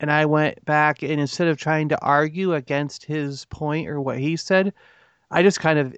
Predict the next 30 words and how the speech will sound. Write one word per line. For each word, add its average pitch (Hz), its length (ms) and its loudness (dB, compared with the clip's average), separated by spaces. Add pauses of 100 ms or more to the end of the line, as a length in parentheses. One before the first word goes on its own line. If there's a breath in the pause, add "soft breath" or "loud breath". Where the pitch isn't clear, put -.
accepted 165 520 -2
it 135 140 -2
and 143 80 -10
went 139 160 -4
back 156 300 0
and 143 100 -4
was 135 160 -6
like, 135 160 -2
"Yeah, 190 280 4
you 175 140 2
know, 180 160 0
whatever. 170 380 2
That, 165 220 0
that's, 165 180 -4
that 185 160 0
was 156 140 -2
just 156 180 -8
me 165 200 -2
being, 147 260 0
like, 139 140 0
a 135 100 -2
goofball 135 840 -4
'cause - 140 -8
I 131 120 0
screwed 143 340 -6
up 139 160 -2
and 135 100 -4
didn't 139 240 -2
realize 135 380 2
that, 139 140 -2